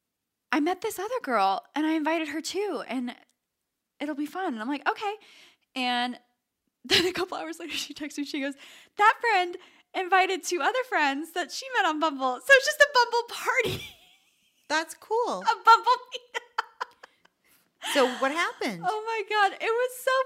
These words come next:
Speaker 1: fun.
Speaker 2: It was?
Speaker 1: Yeah, we met at Swingers, and I actually met one of her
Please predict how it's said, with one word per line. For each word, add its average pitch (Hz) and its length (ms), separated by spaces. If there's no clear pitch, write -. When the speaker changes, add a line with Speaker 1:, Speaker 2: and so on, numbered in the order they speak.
Speaker 1:
fun. 539 680
Speaker 2:
It 233 40
was? 294 480
Speaker 1:
Yeah, 523 520
we 415 140
met 440 180
at - 100
Swingers, 339 600
and 359 320
I 339 220
actually 415 280
met 349 200
one 330 180
of 330 140
her 330 420